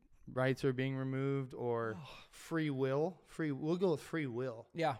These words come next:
Speaker 1: You should have the free will to do whatever the fuck you want.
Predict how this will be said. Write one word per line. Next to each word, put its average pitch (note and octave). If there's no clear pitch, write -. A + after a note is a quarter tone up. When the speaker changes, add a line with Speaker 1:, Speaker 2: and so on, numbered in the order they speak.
Speaker 1:
You D3
should D#3
have D#3
the B2+
free D3
will B2
to C#3
do C3+
whatever A#2+
the C#3
fuck -
you B2
want. A2+